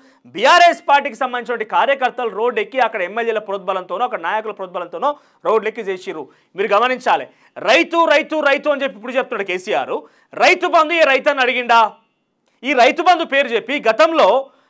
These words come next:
ఈ తెలంగాణ రాక మునుపు మనకు కందులు కావాలన్నా సబ్సిడీలో వచ్చేది, జొన్నలు కావాలన్నా సబ్సిడీలో వచ్చేది, ప్రతి ఒక్క విత్తనాలు సబ్సిడీలో వచ్చేది,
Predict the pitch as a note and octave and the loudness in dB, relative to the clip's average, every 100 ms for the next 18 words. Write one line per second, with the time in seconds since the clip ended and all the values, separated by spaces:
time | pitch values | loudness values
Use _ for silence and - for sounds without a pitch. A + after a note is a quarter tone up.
0 | - D#3 G#3 - A#3+ D4 D4 D4 A#3 B3+ | -14 -12 -6 2 2 4 2 2 4 2
1 | D4+ D#4 C#4 C4+ A#3+ A3 - _ - F#3+ | 2 0 0 -2 -2 -2 -6 _ -2 0
2 | C#4+ C#4+ C4+ C4+ G#3 C4+ D4+ C#4+ C#4 C4+ | 2 2 0 0 -4 -2 4 4 4 2
3 | D4 C4+ A3 C4 B3 B3 A#3 B3+ A#3 A#3 | 2 0 0 -2 2 2 2 -2 -6 -8
4 | _ _ D#3+ D#3+ A#3+ D#4 D#4+ D4 C#4 C#4 | _ _ -8 0 2 4 4 4 4 4
5 | D4+ C#4+ A3+ C4+ B3+ C4 A#3+ B3+ C4+ D4 | 2 0 -2 -2 -2 -2 -2 -4 -4 0
6 | E4 D#4+ C4 C#4 F4 F4 D#4 A#3+ D#4+ E4 | 2 2 -2 0 0 0 -2 -2 2 4
7 | D#4+ E4 D#4 | 4 0 -4